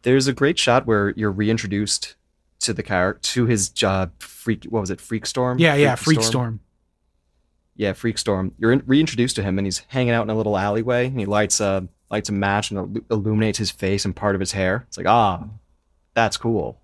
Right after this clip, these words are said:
Speaker 1: That's a nice shot." That's my contribution about that scene. I just thought it was really cool looking. Then he feeds him bad chicken.
Speaker 2: <laughs> Oh, God. There is a lot of cool, like, this is, like, kind of a hidden gem. I'm really glad that, frankly,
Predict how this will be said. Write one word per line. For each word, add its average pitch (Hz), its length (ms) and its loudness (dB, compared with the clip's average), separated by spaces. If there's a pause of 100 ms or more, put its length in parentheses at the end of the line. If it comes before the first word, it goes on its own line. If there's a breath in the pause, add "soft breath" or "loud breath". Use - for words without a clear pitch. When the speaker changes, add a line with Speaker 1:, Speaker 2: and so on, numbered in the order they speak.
(120)
Speaker 1:
That's 127 160 -6
a 101 40 -4
nice 98 180 0
shot." 98 400 0 (2250)
That's 101 220 2
my 104 260 6
contribution 104 520 2
about 98 200 0
that 98 180 -2
scene. 101 180 -2
I 92 60 0
just 87 120 -4
thought 101 100 -2
it - 20 -2
was 90 120 -6
really 101 180 -2
cool 101 180 -4
looking. 90 320 -6 (360)
Then 110 100 0
he 113 60 2
feeds 123 240 0
him 120 180 4
bad 117 300 2
chicken. 98 340 0 (140)
Speaker 2:
<laughs> - 160 0 (100)
Oh, 139 320 -2
God. 120 460 -4 (360 loud breath)
There 196 160 2
is 226 140 6
a 185 60 4
lot 175 200 2
of 165 120 0
cool, 165 320 2
like, 135 340 -4 (720 loud breath)
this 214 280 4
is, 320 140 4
like, 214 180 2
kind 175 200 4
of 160 80 2
a 156 80 0
hidden 156 380 2
gem. 147 480 2
I'm 151 160 -4
really 208 200 6
glad 160 360 0
that, 143 220 -4 (260)
frankly, 170 580 4